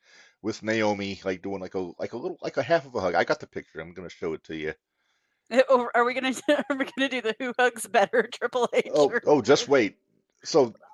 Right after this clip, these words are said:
Speaker 1: so they post this picture,
Speaker 2: She
Speaker 1: then they
Speaker 2: looks
Speaker 1: criticize,
Speaker 2: happy.
Speaker 1: but they criticize people for not making fun of Triple H like they make fun of Tony for the hug.
Speaker 2: Oh,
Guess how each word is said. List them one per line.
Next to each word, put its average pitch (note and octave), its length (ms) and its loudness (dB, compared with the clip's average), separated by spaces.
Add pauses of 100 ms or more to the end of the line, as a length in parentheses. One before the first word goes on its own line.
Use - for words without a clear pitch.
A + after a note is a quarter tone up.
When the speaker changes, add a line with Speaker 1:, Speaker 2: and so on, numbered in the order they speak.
(100)
Speaker 1:
so E3 80 -8
they D#3+ 160 0
post G3+ 180 2
this F3 120 -4
picture, C3+ 300 -2
Speaker 2:
She C3+ 100 6
Speaker 1:
then D#5 80 6
they D#5 80 10
Speaker 2:
looks - 140 0
Speaker 1:
criticize, G#4 640 8
Speaker 2:
happy. E3 160 -8 (680)
Speaker 1:
but G3 140 4
they F3 100 4
criticize F3+ 720 2 (220)
people E3+ 240 -4
for C#3 140 -4
not C#3 160 2
making C#3 240 0
fun C3 220 -6
of A#2 100 -2
Triple C3 300 0
H B2+ 160 4
like A2+ 140 2
they A2 140 0
make G#2 160 -2
fun A2+ 200 -4
of G2 80 -4
Tony G2 380 0
for F#2 340 -8
the F#2 120 0
hug. E2 260 0 (800)
Speaker 2:
Oh, C#4+ 80 6